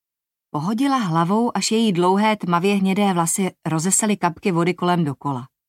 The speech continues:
I když si je fénovala, stejně byly ještě trochu mokré. Kolem lavičky prošli Jakub s Tomášem a jeden z nich neodolal,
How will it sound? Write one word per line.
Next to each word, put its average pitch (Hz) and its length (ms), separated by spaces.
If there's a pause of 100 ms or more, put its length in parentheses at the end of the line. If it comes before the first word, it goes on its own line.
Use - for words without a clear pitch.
(800)
I 147 80
když 147 240
si - 120
je 175 120
fénovala, 156 640 (320)
stejně 160 380
byly 170 160
ještě 139 280
trochu 127 300
mokré. 135 320 (1700)
Kolem 302 300
lavičky 254 480
prošli 262 400
Jakub 190 280
s - 100
Tomášem 226 640 (100)
a 156 140
jeden 170 420
z 214 60
nich 202 260
neodolal, 147 960